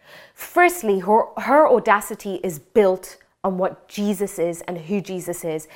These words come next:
It's got nothing to do with what she thinks she brings to the table. And this is incredibly important, because when I speak on audacity, sometimes as Christians, we can get a little bit puffed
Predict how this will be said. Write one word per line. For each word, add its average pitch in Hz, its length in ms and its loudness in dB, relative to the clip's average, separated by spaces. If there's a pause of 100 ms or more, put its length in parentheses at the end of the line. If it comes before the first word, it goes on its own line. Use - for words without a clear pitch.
(120)
It's 202 180 -4
got 170 200 -2
nothing 208 540 0
to 240 120 -8
do 165 260 -6
with 156 200 -10
what 160 160 -2
she - 260 -10
thinks 156 320 -10
she - 160 -12
brings 165 340 -8
to 170 120 -8
the 160 80 -6
table. 151 500 -10 (520)
And 262 140 6
this 277 160 6
is 320 100 2
incredibly 262 680 2
important, 233 680 -2 (320)
because 285 380 2
when 254 160 2
I 233 100 6
speak 311 380 -4
on 233 120 2
audacity, 226 840 0 (200)
sometimes 285 640 2
as 214 140 -6
Christians, 233 560 -2
we 220 100 -2
can 220 200 -4
get 240 180 8
a 226 40 6
little 247 220 6
bit 226 240 2
puffed - 400 0